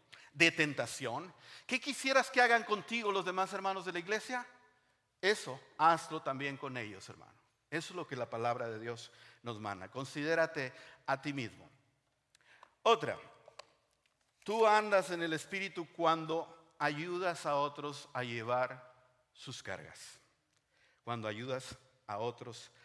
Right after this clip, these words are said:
a llevar sus cargas. Dice el verso dos, "Sobrellevar los unos las cargas de los otros y cumplir así la ley de Cristo." Esa es la ley por la que andamos tú y yo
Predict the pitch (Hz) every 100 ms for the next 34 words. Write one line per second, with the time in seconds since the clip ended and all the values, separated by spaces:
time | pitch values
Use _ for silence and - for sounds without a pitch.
0 | - _ - 113 101 104 107 120 - -
1 | 90 95 156 208 185 185 185 185 175 180
2 | 123 - - - - - - 180 170 160
3 | 156 170 190 190 160 151 - 208 196 151
4 | 143 - - - _ _ - 151 - -
5 | 190 185 139 127 127 120 117 135 117 120
6 | 127 - - - - - _ 220 220 220
7 | 196 196 226 226 - 233 254 240 - _
8 | _ _ _ - 117 117 139 185 202 -
9 | _ _ _ _ 120 117 104 - - _
10 | _ 165 233 214 160 170 196 - 156 143
11 | - 143 127 - - - 147 143 151 156
12 | 143 156 139 131 131